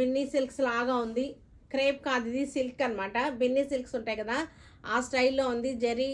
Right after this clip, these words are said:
గడి, బోర్డర్ అంతా కూడా కొంచెం యాంటిక్ స్టైల్లో వచ్చేసింది. Fabric కూడా తెలుస్తుంది కదా, కొత్త fabric ఇది, చాలా బాగుంది. Bangalore silk ఇది, చాలా బాగుంది ఇది. Cloth వచ్చేసరికి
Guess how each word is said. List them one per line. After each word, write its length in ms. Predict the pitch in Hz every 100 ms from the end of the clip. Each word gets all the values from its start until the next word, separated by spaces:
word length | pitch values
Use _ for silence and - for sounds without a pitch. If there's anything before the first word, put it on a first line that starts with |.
| - - - - - 220
గడి, 280 | 226 262 277 - - - - 226
బోర్డర్ 400 | 240 254 262 254 240
అంతా 240 | 262 294 285
కూడా 140 | 269 262 262
కొంచెం 220 | 254 254 233
యాంటిక్ 340 | 240 247 277 262
స్టైల్లో 360 | 269 247 254 247
వచ్చేసింది. 480 | 233 233 226 233 247 254
Fabric 420 | 247 247 247 294 285
కూడా 120 | 247 254
తెలుస్తుంది 400 | 262 - 262 240
కదా, 140 | 233 285 339 - - - 302
కొత్త 280 | 285 - 320
fabric 440 | 311 269 254 269 269
ఇది, 140 | 254 302 269
చాలా 320 | 254 233 240 226
బాగుంది. 340 | 196 185 165 - - - - - - - - - - - - - - - 247
Bangalore 480 | 294 339 330 320 302
silk 220 | 294 254 285
ఇది, 120 | 294 294
చాలా 300 | 285 262 262 247
బాగుంది 300 | 240 240 233
ఇది. 140 | 233 277 - - - - - - -
Cloth 320 | 247 247 247 240
వచ్చేసరికి 540 | 240 226 220 220